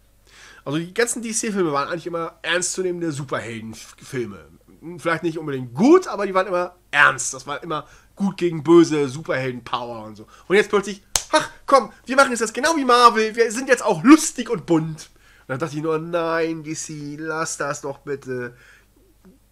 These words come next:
Bleibt wenigstens ihr zuverlässig ernsthaft."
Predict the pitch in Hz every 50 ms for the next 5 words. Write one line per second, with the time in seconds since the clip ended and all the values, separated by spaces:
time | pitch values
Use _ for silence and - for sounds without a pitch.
0 | _ _ _ _ - 170 143 - 180 170 185 185 - 214 196 196 180 - 190 165
1 | - - - 247 240 233 196 156 131 - - _ _ _ _ _ _ _ - -
2 | 233 240 226 - 202 180 185 185 175 - 196 190 185 - - _ _ - 165 175
3 | 202 220 208 - - 160 131 120 113 110 - - - - - _